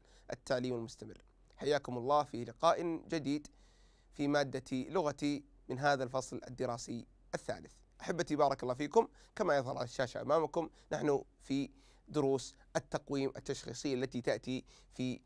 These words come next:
بداية هذا الفصل الدراسي، ووصلنا إلى الدرس الثاني من دروس هذا التكوين، التقويم التشخيصي. هذا هو كتابنا بارك الله فيكم،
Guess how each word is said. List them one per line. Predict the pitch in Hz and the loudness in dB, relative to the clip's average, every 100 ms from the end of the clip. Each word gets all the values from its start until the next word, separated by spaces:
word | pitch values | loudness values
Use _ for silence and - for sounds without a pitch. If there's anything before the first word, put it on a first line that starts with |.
| _ | _
بداية | 135 131 120 120 120 | 0 2 2 0 0
هذا | 127 117 | 2 2
الفصل | 113 123 - - | -2 -6 -6 -10
الدراسي، | 120 120 113 - 196 - - | -6 -4 -2 2 2 0 -4
ووصلنا | 127 135 156 147 | -4 0 2 4
إلى | 110 131 123 - | 2 2 0 0
الدرس | 135 123 | 0 0
الثاني | 120 - 151 135 - - - | 0 4 4 4 -4 -10 -6
من | 131 | -4
دروس | 131 127 123 - | 0 0 -2 -2
هذا | 120 120 117 - - - - - - - | -2 0 -2 -4 -8 -20 -20 -20 -10 -6
التكوين، | - 175 - - - - - - | 0 0 0 -12 -16 -20 -6 -6
التقويم | - - - 110 135 185 | -2 -4 -4 -2 0 0
التشخيصي. | - 185 208 196 147 - - - _ _ _ - - - _ _ _ _ - - | -2 -2 -2 -2 -4 -8 -16 -20 _ _ _ -20 -20 -20 _ _ _ _ -20 -8
هذا | - 123 | -2 0
هو | 131 120 | 0 -2
كتابنا | 123 160 135 123 113 | 0 2 2 0 -4
بارك | 113 113 - | -6 -6 -8
الله | 107 | -8
فيكم، | 131 156 226 240 | -4 -2 0 -2